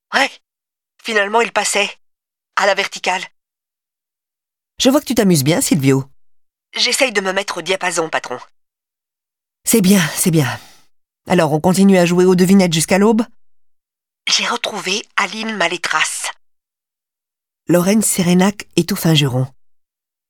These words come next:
Tu parles bien de la bombe à talons ? La maîtresse de Morval ? Celle qui bosse pour les galeries d'art de Boston ? Ouais, celle-là.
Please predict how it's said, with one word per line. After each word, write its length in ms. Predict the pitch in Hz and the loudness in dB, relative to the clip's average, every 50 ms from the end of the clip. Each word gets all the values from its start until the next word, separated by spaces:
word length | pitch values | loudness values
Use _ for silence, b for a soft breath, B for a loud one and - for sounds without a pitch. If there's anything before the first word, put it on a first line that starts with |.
| _ _ _ _ _ _ _ _ | _ _ _ _ _ _ _ _
Tu 140 | - - 147 | -4 -4 -2
parles 380 | - - 156 143 143 139 147 | 0 0 0 2 2 2 2
bien 240 | 139 139 156 170 165 | 4 4 4 4 4
de 100 | 151 135 | 2 2
la 140 | 127 120 113 | 2 0 0
bombe 260 | 117 143 165 175 147 | 2 2 2 2 2
à 60 | 131 | 0
talons ? 320 | - - 123 123 143 220 269 - - - - - - _ _ _ _ _ _ _ _ _ _ | 0 0 2 4 2 2 0 -4 -12 -20 -20 -20 -20 _ _ _ _ _ _ _ _ _ _
La 140 | 123 127 139 | 0 2 4
maîtresse 400 | 156 160 156 - 196 185 160 139 | 4 2 2 2 2 2 4 4
de 80 | 151 | 2
Morval ? 500 | 135 135 131 135 151 165 196 214 214 196 b b b b b b b b b _ _ | 2 2 2 2 2 2 2 2 2 -2 b b b b b b b b b _ _
Celle 240 | - - 214 180 143 | 0 0 0 0 0
qui 120 | - 185 175 | 0 0 2
bosse 360 | 151 165 196 214 202 - - | 4 4 2 2 0 -4 -6
pour 180 | - - 131 | -6 -4 -2
les 80 | 135 139 | 0 2
galeries 400 | 143 165 165 165 151 170 196 175 | 2 2 2 2 2 2 2 4
d'art 220 | 156 170 175 175 | 4 4 2 2
de 80 | 151 147 | 2 2
Boston ? 420 | 147 147 - - 220 233 240 220 - - - _ _ _ _ _ _ _ _ _ _ _ _ _ _ _ _ _ - | 2 0 0 0 -2 -4 -4 -6 -8 -14 -20 _ _ _ _ _ _ _ _ _ _ _ _ _ _ _ _ _ -2
Ouais, 320 | 320 381 - - - - - _ _ _ _ _ _ _ _ | -2 0 0 -2 -4 -6 -10 _ _ _ _ _ _ _ _
celle-là. 380 | - - 254 247 262 269 285 | -8 -8 -8 -4 -2 -2 -2